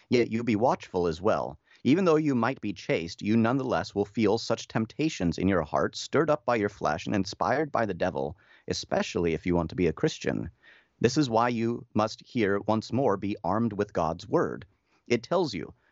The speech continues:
'This is your flesh and your bone, given and ordained to you from God.' By this word she is adorned in sheer purple and pieces of gold and precious stones, above all other women on earth.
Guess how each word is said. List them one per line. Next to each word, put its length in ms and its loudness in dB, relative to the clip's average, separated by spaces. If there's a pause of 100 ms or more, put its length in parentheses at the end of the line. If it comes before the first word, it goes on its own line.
'This 400 2
is 220 2
your 200 4
flesh 460 -4
and 120 2
your 140 2
bone, 480 0
given 300 0
and 180 0
ordained 460 2
to 120 -12
you 140 2
from 220 0
God.' 440 -2 (480)
By 240 4
this 260 0
word 420 0
she 160 2
is 180 2
adorned 480 2
in 180 0
sheer 340 0
purple 520 0
and 180 0
pieces 360 -4
of 180 0
gold 300 4
and 120 2
precious 360 -2
stones, 380 -4
above 240 0
all 280 2
other 240 -2
women 300 0
on 300 -2
earth. 240 0